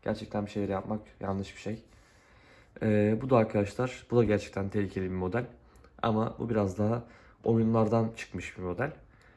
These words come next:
Ee, yanlış anlaşılacağımı düşünmüyorum. Bu da, ya zaten bu da aslında koleksiyon, bu videolardan, oyun videolarından çıkmış bir model ama yine de söyleyeyim dedim. Rainbow Columbia Huntsman dediğimiz bir model.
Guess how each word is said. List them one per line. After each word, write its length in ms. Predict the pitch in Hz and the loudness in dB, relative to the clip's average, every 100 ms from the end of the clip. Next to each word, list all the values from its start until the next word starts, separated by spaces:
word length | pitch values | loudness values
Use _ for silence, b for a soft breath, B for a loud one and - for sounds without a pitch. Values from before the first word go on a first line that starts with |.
| b b | b b
Ee, 100 | - | -4
yanlış 380 | 95 104 107 101 | 0 0 0 0
anlaşılacağımı 680 | 101 92 92 92 101 123 104 | -2 -4 -6 -2 -2 -4 -6
düşünmüyorum. 600 | 98 113 98 90 - 135 - - b b b b b - | -6 -4 -2 -2 -4 -8 -14 -20 b b b b b -10
Bu 120 | 135 | 0
da, 260 | 127 120 - - - _ _ _ - _ _ _ _ _ _ | 2 2 -2 -14 -20 _ _ _ -20 _ _ _ _ _ _
ya 80 | 120 | 2
zaten 320 | 123 139 156 | 2 2 0
bu 80 | 160 | 4
da 60 | 139 | 4
aslında 240 | 104 98 | 4 0
koleksiyon, 540 | 98 101 - - - | 0 -2 -4 -14 -14
bu 100 | - - _ - | -12 -14 _ -6
videolardan, 680 | 107 107 110 104 95 98 98 | -4 0 2 2 0 -2 -4
oyun 240 | 107 107 104 | -4 -2 -2
videolarından 480 | 101 95 92 95 | -2 -2 -4 -6
çıkmış 400 | 95 - - - | -8 -12 -16 -16
bir 60 | - | -14
model 240 | 117 117 143 | -8 -4 -4
ama 280 | 135 135 - _ _ _ _ - | -4 -6 -8 _ _ _ _ -10
yine 260 | 107 90 | -8 -6
de 180 | 104 113 - | -6 -8 -10
söyleyeyim 460 | - - 104 101 92 | -12 -4 -4 -4 -6
dedim. 220 | 90 117 - B B B B - | -8 -10 -14 B B B B -2
Rainbow 520 | 143 139 113 123 - | 0 2 2 2 0
Columbia 440 | 113 120 123 117 | -2 0 2 2
Huntsman 720 | 107 - 123 123 - 110 95 85 - | 2 -2 -4 -4 -6 -4 -4 -6 -10
dediğimiz 460 | 101 95 92 87 87 | -8 -6 -8 -10 -12
bir 40 | |
model. 280 | 90 90 123 | -10 -6 -6